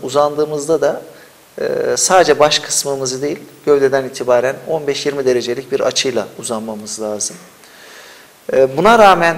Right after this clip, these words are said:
şikayetler devam ederse antasit dediğimiz ilaçlarla asidi nötralize edeceğiz. Buna rağmen geçmezse P P I dediğimiz ilaçlar var. Bunlarla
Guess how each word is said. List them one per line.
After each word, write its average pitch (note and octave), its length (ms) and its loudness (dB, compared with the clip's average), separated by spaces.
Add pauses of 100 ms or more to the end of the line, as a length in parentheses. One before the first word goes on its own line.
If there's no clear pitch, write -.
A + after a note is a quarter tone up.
(140)
şikayetler D#3 640 4
devam D3+ 280 4
ederse D3 600 4 (200)
antasit D3+ 600 0
dediğimiz C3 380 -2
ilaçlarla C3+ 600 4
asidi C3+ 400 -2
nötralize A#2 520 -4
edeceğiz. G#2+ 500 -10 (520)
Buna F#3+ 220 8
rağmen E3 360 4
geçmezse D3 600 0
P D#3 160 -8
P D3+ 260 4
I C#3 40 0
dediğimiz C3 340 -2
ilaçlar C3 520 2
var. C#3 180 -2 (100)
Bunlarla C#3+ 540 0